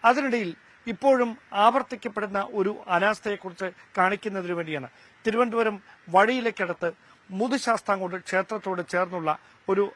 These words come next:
റെസിഡൻഷ്യൽ ഏരിയയിൽ ഞാനിപ്പോൾ എത്തിയിരിക്കുന്നത്. ഇവിടെ ആ കിള്ളിയാറ് ഒഴുകുന്ന വഴിയാണിത്. കിള്ളിയാറിന്റെ സംരക്ഷണ ഭിത്തിയാണ് എനിക്ക് ഇടതുവശത്തായി ഉള്ളത്. പക്ഷേ, ആ വലിയൊരു മഴ പെയ്താൽ ആ ഭിത്തി എപ്പോൾ വേണമെങ്കിലും തകർന്ന് താഴെ വീണ്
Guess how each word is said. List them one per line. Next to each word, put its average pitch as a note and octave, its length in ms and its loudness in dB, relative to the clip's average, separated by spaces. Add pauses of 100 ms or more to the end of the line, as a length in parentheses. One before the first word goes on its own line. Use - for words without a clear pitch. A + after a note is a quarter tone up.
റെസിഡൻഷ്യൽ G#3 800 -2
ഏരിയയിൽ E3 400 -4 (280)
ഞാനിപ്പോൾ G#3 360 2
എത്തിയിരിക്കുന്നത്. D3+ 560 -6 (300)
ഇവിടെ G#3 280 4 (320)
ആ F#3+ 60 8
കിള്ളിയാറ് A#3+ 680 4 (160)
ഒഴുകുന്ന G3+ 380 4
വഴിയാണിത്. E3+ 580 0 (260)
കിള്ളിയാറിന്റെ F#3+ 540 2 (280)
സംരക്ഷണ A3 500 4
ഭിത്തിയാണ് F3 500 -2 (240)
എനിക്ക് G3 360 -2 (160)
ഇടതുവശത്തായി F3+ 600 -2
ഉള്ളത്. C3+ 280 -6 (260)
പക്ഷേ, G#3+ 280 -2 (420)
ആ F3+ 40 0
വലിയൊരു B3 440 4
മഴ G3+ 220 2
പെയ്താൽ E3 380 -2 (360)
ആ G#3 120 8
ഭിത്തി A3 460 0 (120)
എപ്പോൾ B3+ 340 2
വേണമെങ്കിലും G3 600 -4 (100)
തകർന്ന് F#3+ 380 2
താഴെ G3 200 4
വീണ് G3+ 280 0